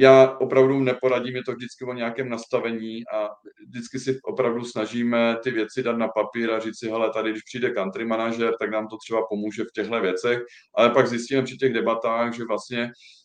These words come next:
je to jenom o nějakých řízení lidí, že i ten fokus musí být vždycky na ten trh dán i ze, ze zhora. Jo, to znamená, že i ten foundry nebo ten management má to za své, že chce tam uspět v tom zahraničí,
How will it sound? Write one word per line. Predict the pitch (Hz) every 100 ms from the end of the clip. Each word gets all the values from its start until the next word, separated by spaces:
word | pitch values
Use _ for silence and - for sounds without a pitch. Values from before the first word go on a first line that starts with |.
| _
je | 107
to | 110 127
jenom | 123 120
o | 117
nějakých | 113 110 120 117
řízení | 110 110 117 113
lidí, | 98 110 117
že | 117 113 104 - _ _
i | 117
ten | 131 131
fokus | 127 123 117 110
musí | 107 - 113
být | 107 104
vždycky | 104 101 117
na | 107
ten | 117 104
trh | 104 104
dán | 107 107 107
i | 101
ze, | 101 95 -
ze | 101
zhora. | 95 104 104 82 - - - _
Jo, | 101 117
to | 117
znamená, | 113 110 110 110
že | 123
i | 117
ten | 127 120 -
foundry | 113 117 117
nebo | 107 104
ten | 113 113
management | 113 110 104 104 107 107 - _ 104
má | 117 120
to | 123
za | 110 104
své, | - 113
že | 110
chce | 107 113 - -
tam | 113 117
uspět | - - 104
v | -
tom | 107
zahraničí, | 101 104 104 101 101 - 104